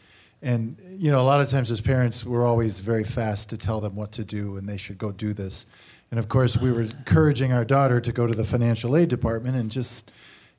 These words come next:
do basically that. What could I possibly apply for that I have a good shot of doing? And of course, was she happy when we told her to go? Of course not. But she went because we told her. And then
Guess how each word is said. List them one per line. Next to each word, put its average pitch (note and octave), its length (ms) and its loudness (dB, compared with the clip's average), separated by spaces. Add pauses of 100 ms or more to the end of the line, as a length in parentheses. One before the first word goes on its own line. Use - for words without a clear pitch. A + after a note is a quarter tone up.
(260)
do E3+ 160 6
basically D3 480 4
that. G2+ 300 -4 (460)
What D3+ 320 -2
could C#3+ 140 2
I B2+ 140 4
possibly G#2+ 920 -2
apply A2+ 380 -6
for G2+ 240 -8
that G2+ 280 -8
I G#2 100 -4
have G#2 100 -4
a G#2+ 40 -4
good G2+ 200 -6
shot G2+ 280 -4
of F2+ 120 -10
doing? G2+ 320 -4
And G2+ 80 -4
of G2+ 100 -10
course, B2 400 -2 (440)
was C3+ 140 0
she C#3+ 160 2
happy D3+ 500 4 (180)
when C3 160 -2
we B2 140 2
told C3+ 260 0
her C3+ 80 0
to C3+ 80 0
go? D3 340 2 (420)
Of - 100 -20
course - 280 0
not. E2 260 -8 (160)
But C3 140 -4
she G3 140 0
went G3 500 2 (400)
because B2+ 340 -2
we A#2+ 140 -4
told C#3+ 300 0
her. G2 160 -4
And A2+ 180 0
then C3+ 240 2